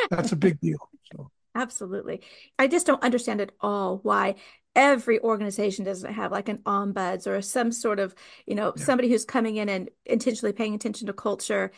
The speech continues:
Speaker 2: in this really, um, efficacious empowerment training way, because it is so cost effective.
Speaker 1: Yeah.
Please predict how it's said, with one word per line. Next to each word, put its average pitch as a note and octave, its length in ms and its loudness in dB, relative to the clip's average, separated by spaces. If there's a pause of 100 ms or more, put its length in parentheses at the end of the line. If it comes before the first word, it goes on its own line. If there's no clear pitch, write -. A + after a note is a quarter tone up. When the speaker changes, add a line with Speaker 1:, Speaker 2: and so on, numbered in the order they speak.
(500)
Speaker 2:
in A3+ 220 6
this G#3 220 0
really, A3 440 4 (120)
um, F#3 520 -6 (460)
efficacious B3 920 4 (240)
empowerment G#3+ 800 2
training A3+ 640 0
way, F#3+ 440 -2 (640)
because C#4 380 2 (100)
it - 340 0
is C4+ 380 2 (160)
so - 480 4
cost - 340 -2
effective. F#3 600 -8 (440)
Speaker 1:
Yeah. D3+ 240 0